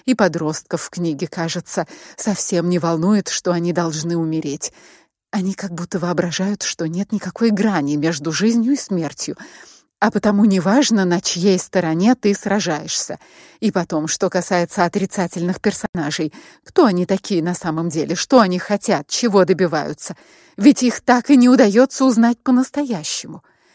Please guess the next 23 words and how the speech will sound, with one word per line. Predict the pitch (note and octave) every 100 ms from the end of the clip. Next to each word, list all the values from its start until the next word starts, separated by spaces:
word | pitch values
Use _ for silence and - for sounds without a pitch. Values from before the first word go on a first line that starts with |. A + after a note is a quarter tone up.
| _
Если | G#3 G3 D#4+ - D3+
говорить | E3 D#3+ F3 C4
на | G3
чистоту, | E3+ F3 - F3+ - - G2+ A3 - _ _ _
то, | B3 A#3
на | G3+
мой | G3 G3+ F#3+
взгляд, | F3 F#3+ F#3+ A3+ G3+
эта | E3+
книга | D#3 G3 G3 G3+ G#3
превозносит | - E3+ E3 F3+ F#3 F#3+ G3+
идеи | G3 E3 G3
фашизма | G#3+ A#3+ A#3+ - F4 D#3 E3+ D#3+ _ - -
и | - G#3+
навязывает | F3 E3 G3+ A#3 A#3 A3 - - _ _
неправдоподобный | A3 A3 F#3+ D#3+ F3 F#3+ E3 E3+ F3 G#3
взгляд | G#3 F#3+ G#3 G#3 A3
на | C4 C#4+
мир». | E4+ G3+ - _ _ _ _ _ _ _ _ _ _ _
Остальные | A3 - A3 F#3+ G3+ D#4 F#4+
молча | D4 A3+ A#3 - D#4+
слушали | - G#3+ D#3 - G3 G#3
Петру. | - - -